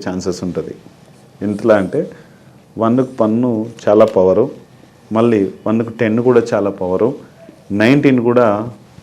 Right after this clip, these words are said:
చాలా పవరు. ఎందుకంటే ఈ లక్కీ నెంబర్స్ కిందికి వస్తాయి. ఇక్కడ వన్ నెంబర్ వాళ్ళకి టూ ఓకే, సూపర్, ఎయిట్ మాత్రము పడదు, డైరెక్ట్ ఎయిట్. డైరెక్ట్ ఎయిట్తో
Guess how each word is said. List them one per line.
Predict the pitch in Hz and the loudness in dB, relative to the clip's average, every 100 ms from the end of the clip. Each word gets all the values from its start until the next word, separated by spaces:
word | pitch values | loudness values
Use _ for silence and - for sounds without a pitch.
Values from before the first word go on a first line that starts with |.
| - | 0
చాలా | 113 | 2
పవరు. | 113 98 87 85 - - - | 4 2 -2 -6 -14 -12 -4
ఎందుకంటే | 123 131 120 120 101 113 - - - - 123 | 0 0 2 2 0 -2 -10 -20 -20 -6 0
ఈ | |
లక్కీ | 123 110 143 | 2 4 4
నెంబర్స్ | 139 131 123 - | 2 4 2 2
కిందికి | 110 110 101 | -2 0 0
వస్తాయి. | - - 87 151 - - - 117 | 0 0 0 0 -4 -16 -8 -8
ఇక్కడ | 113 180 160 110 117 135 - - - | 2 6 6 6 2 -4 -12 -20 -10
వన్ | 95 95 120 156 160 | -2 2 2 4 4
నెంబర్ | 151 143 139 | 4 6 6
వాళ్ళకి | 123 117 107 104 127 104 101 120 - - - - - - - - - - - - | 6 4 2 2 2 2 2 -2 -10 -20 -20 -20 -20 -20 -20 -20 -20 -20 -20 0
టూ | 160 202 170 135 | 4 8 8 8
ఓకే, | - 87 - - - - - | 6 2 0 -14 -20 -20 -8
సూపర్, | - 120 107 104 - - - _ _ _ | 0 2 4 0 -4 -20 -20 _ _ _
ఎయిట్ | 117 147 151 | 4 4 4
మాత్రము | 135 117 127 120 110 101 101 - - - _ _ _ _ - | -2 0 0 0 -2 -4 -6 -16 -20 -20 _ _ _ _ -2
పడదు, | 90 80 78 - _ _ _ - | -2 -2 -8 -20 _ _ _ 2
డైరెక్ట్ | 101 117 113 - | 6 8 6 4
ఎయిట్. | 87 87 - - - - - - _ - _ - | 0 0 -10 -14 -20 -20 -20 -20 _ -20 _ 0
డైరెక్ట్ | 117 131 131 131 | 4 4 2 0
ఎయిట్తో | 123 123 123 120 104 | -2 -4 -4 -2 -2